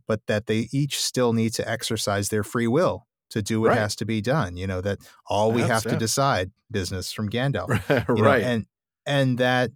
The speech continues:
Speaker 1: and that, you know, leads to Bilbo passing the ring to Frodo and Frodo leaving the Shire with it. And, and it really is a
Speaker 2: Absolutely.
Speaker 1: combination of fate and free will there.
Speaker 2: Yeah, and you know what? We've talked about how those two things frequently go hand in hand in Tolkien. We have this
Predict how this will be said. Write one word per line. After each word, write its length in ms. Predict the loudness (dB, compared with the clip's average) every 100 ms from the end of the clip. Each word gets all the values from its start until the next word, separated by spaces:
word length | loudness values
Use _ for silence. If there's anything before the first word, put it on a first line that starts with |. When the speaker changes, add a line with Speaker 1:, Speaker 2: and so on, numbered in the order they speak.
| -6
Speaker 1:
and 180 | -2 0
that, 240 | 0 -2 -6 _
you 240 | -16 -6 -2
know, 160 | -2
leads 320 | -2 -2 -2 -2
to 320 | -2 0 -2 -2
Bilbo 540 | 0 2 2 2 -2 _ _ _ -4
passing 360 | -2 0 0 -2
the 100 | 0
ring 160 | 0
to 80 | -2
Frodo 520 | -4 -2 -2 -2 -4
and 140 | -4 -6
Frodo 480 | -4 -4 -2 -4 -6
leaving 380 | -8 -8 -8 -6
the 120 | -6
Shire 440 | -2 -2 0 -2
with 220 | -2 -4
it. 160 | -4 -10 -6
And, 280 | -2 -2 -4 -10 -10 -2
and 100 | 0
it 120 | 2
really 160 | 2 2
is 80 |
a 60 | 0
Speaker 2:
Absolutely. 100 | -2
Speaker 1:
combination 680 | 0 2 2 2 0 -2 -2
of 120 | -4
fate 220 | -2 -2
and 140 | -2 -8
free 180 | -8 -4
will 200 | -4 -4
there. 280 | -6 -12 _ _ _ _ _
Speaker 2:
Yeah, 360 | -2 0 0 -4
and 100 | -2
you 80 | 2
know 80 | 2
what? 80 | 2
We've 140 | 0
talked 300 | 0 0 0
about 140 | 0 0
how 120 | 0
those 180 | 0 -2
two 160 | -4 -2
things 240 | -2 -4
frequently 400 | -4 -4 -2 -4
go 140 | -4
hand 200 | -4 -6
in 80 | -6
hand 260 | -6 -6 -6
in 60 | -10
Tolkien. 380 | -14 -18 -20 -20 _ _ _ _ _
We 120 | 0 2
have 140 | 2
this 260 | 2 -2